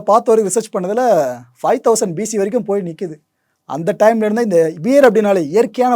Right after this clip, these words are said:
பொருட்களை வச்சு நிறைய உள்ள கொண்டு வருவாங்க பாத்தீங்களா, ரா மெட்டீரியல்ஸா பயன்படுத்துவாங்களா. So இதனால தான் அதோட டேட்டிங் பாத்தீங்கன்னா அவ்வளவு தூரம் போய் நிக்குது. பண்டைய காலம் இருக்குல்ல, அதுக்கெல்லாம்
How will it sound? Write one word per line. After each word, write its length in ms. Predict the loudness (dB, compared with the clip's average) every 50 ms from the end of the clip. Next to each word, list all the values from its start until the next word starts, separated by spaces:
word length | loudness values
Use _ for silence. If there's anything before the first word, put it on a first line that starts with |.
| -2 -2
பொருட்களை 280 | -2 -4 -2 -2 -4 -4
வச்சு 200 | -2 -4 -4 -4
நிறைய 140 | 0 0 2 2
உள்ள 120 | 2 0 -2 -2
கொண்டு 160 | -2 -4 -2
வருவாங்க 220 | -2 -2 -2 -4 -8
பாத்தீங்களா, 320 | -10 -10 -8 -4 -2 -2 0 0
ரா 40 | 0 0
மெட்டீரியல்ஸா 320 | -2 -4 -4 -4 -4 -2 -2
பயன்படுத்துவாங்களா. 540 | -2 -4 -4 -4 -6 -6 -6 -4 -2 -2 -2 -4 -8 _ _ _ _ _ _ -12
So 80 | -6 -4 -2
இதனால 220 | 0 2 2 4 4
தான் 80 | 4
அதோட 140 | 2 0 -2 2 2
டேட்டிங் 260 | 2 2 2 -2 -2 -2
பாத்தீங்கன்னா 320 | -2 -4 -6 -6 -6 -6 -8 -10 _ _
அவ்வளவு 200 | -4 -2 0 0
தூரம் 180 | 0 0 -2 -2
போய் 160 | -4 -4 -4 -6
நிக்குது. 280 | -8 -10 -10 -12 -12 -12 -16 _ _ _ _ _ _ _ _ _ -6
பண்டைய 300 | -4 -4 0 2 2 4 6
காலம் 220 | 6 4 4 4 2
இருக்குல்ல, 280 | 0 0 0 -2 -2 -4 -6 _ _ _ _ _ _ _ -8
அதுக்கெல்லாம் 640 | -8 -6 -6 -6 -4 -4 -4 -2 0 0 0 0